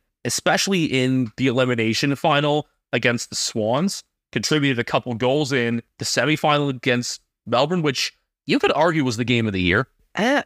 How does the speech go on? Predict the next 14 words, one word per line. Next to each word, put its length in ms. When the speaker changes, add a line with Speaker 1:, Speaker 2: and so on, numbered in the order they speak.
Speaker 2:
I 80
don't 140
even 200
think 140
it 60
was 120
the 60
best 300
final. 420
Speaker 1:
Would 100
you 80
put 240
that 260
to 400